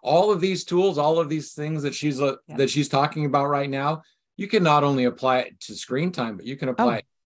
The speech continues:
Speaker 1: to so
Speaker 3: yep.
Speaker 1: many other aspects
Speaker 2: Mm-hmm.
Speaker 1: in your life. So, you know, I'm, I'm just sitting here smiling. It's like, "Oh, I hear that. Ooh, I hear that. Ooh, I see
Speaker 3: Yeah.
Speaker 1: that. Ooh, I know that." And
Speaker 3: Yeah.
Speaker 1: so these little tips and tricks are so,
Speaker 2: Mm-hmm.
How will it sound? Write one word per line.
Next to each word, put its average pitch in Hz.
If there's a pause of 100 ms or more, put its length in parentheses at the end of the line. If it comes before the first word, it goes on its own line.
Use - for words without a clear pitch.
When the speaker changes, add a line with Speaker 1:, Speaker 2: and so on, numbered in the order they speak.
Speaker 1:
to 151
so 165
Speaker 3:
yep. 190
Speaker 1:
many 143
other 127
aspects 127
Speaker 2:
Mm-hmm. 160
Speaker 1:
in 127
your 117
life. 117 (280)
So, 139 (200)
you 151
know, 160
I'm, 180
I'm 185
just 135
sitting 156
here 127
smiling. 135
It's 123
like, 127
"Oh, 127
I 220
hear 127
that. 117 (100)
Ooh, 131
I 113
hear 143
that. 120
Ooh, 151
I 123
see 120
Speaker 3:
Yeah. 175
Speaker 1:
that. 131
Ooh, 156
I 131
know 123
that." 131
And -
Speaker 3:
Yeah. 175
Speaker 1:
so 170
these 156
little 170
tips -
and 127
tricks 165
are 123
so, 170
Speaker 2:
Mm-hmm. 165